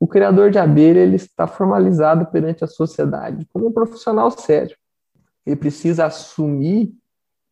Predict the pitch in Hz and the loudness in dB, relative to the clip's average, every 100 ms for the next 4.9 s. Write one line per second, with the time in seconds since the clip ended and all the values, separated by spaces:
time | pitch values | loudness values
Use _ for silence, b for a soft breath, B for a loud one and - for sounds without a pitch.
0 | - 135 143 147 151 - - 143 143 147 | -14 -10 -8 -6 -8 -6 -2 2 2 0
1 | 156 160 151 143 143 143 143 139 143 160 | 0 -2 -2 0 -2 -2 -4 0 0 0
2 | 208 - _ _ _ _ - 220 - 185 | -2 -6 _ _ _ _ -10 -8 -2 -2
3 | 185 - 208 151 156 175 180 175 180 - | -2 -2 -2 0 2 2 0 0 -4 -6
4 | 196 - 185 185 214 135 78 73 - | -8 -4 -2 0 -2 -2 -4 -8 -12